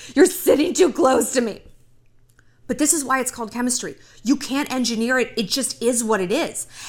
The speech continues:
And if you try to force this dynamic, if you try to force yourself into a situation, the, it gets worse. And then you start getting mean because you're in this state of, like, insane cognitive dissonance where, like, you don't,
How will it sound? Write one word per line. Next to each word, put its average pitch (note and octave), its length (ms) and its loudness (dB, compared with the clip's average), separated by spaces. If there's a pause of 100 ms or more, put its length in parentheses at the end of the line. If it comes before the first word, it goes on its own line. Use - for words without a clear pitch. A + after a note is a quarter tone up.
And A#3+ 140 2
if A#3+ 120 2
you F4 220 6
try F4+ 240 -2
to C#4 80 -2
force C#4 460 -2
this A3+ 260 -2
dynamic, F#3 480 -6
if - 80 -18
you F#3+ 80 -10
try C#4 160 0
to D4+ 80 0
force D#4+ 320 0
yourself C4 280 -4
into A3 100 0
a G#3+ 40 0
situation, F#3+ 540 -4
the, E3 100 -12 (140)
it - 180 -16
gets D4 240 -4
worse. E3 580 -4 (520)
And A#3 140 2
then F#3+ 180 -2
you C4+ 220 4
start G#3+ 320 0
getting E3+ 360 -6
mean A3+ 540 0 (520)
because B3 260 0
you're E4+ 120 4
in C#4+ 100 0
this B3 160 2
state A3+ 200 2
of, G3+ 80 -6
like, G3+ 200 -6
insane C4 500 0
cognitive F#3+ 500 -2
dissonance C4 460 -4
where, G3+ 160 0
like, F#3+ 240 -6
you A3+ 240 -2
don't, A3+ 420 0